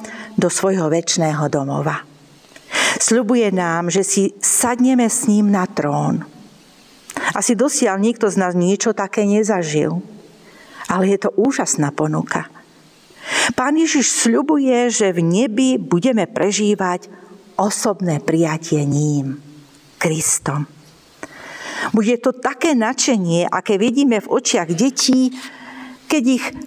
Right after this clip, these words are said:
posadíme na miesto, kam môžu ísť len dospelí. Napríklad za volant auta, keď stojí, alebo na kazateľnicu,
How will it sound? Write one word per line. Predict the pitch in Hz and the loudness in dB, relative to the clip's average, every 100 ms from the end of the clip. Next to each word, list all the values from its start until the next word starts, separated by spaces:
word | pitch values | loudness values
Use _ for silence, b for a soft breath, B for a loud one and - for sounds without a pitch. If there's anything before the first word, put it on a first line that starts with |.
| - | -2
posadíme | 226 320 349 269 294 208 | -2 0 0 2 2 4
na | 165 226 | 2 2
miesto, | 254 240 220 - - 202 | 2 2 2 -2 -2 -2
kam | 202 180 | -2 -2
môžu | 160 175 247 285 - - | 0 2 2 2 -2 0
ísť | 240 262 | 0 2
len | 294 285 | 2 4
dospelí. | 320 302 - 160 147 147 - - B B B B B B B B | 2 -2 -4 -2 0 -2 -4 -14 B B B B B B B B
Napríklad | 190 175 196 180 160 135 | -4 0 0 0 -2 -2
za | 156 160 | -2 0
volant | 180 135 - - | 0 0 -6 -4
auta, | 175 190 190 190 | -2 -2 -4 -6
keď | 165 - - | -6 -6 -4
stojí, | - 226 214 233 208 202 - B B B B B - | -2 0 2 2 2 0 -2 B B B B B -8
alebo | 180 208 185 180 | 0 0 2 0
na | 151 | 0
kazateľnicu, | - - 185 226 220 240 208 180 175 - 160 | -6 -4 -2 -2 0 0 0 0 0 0 0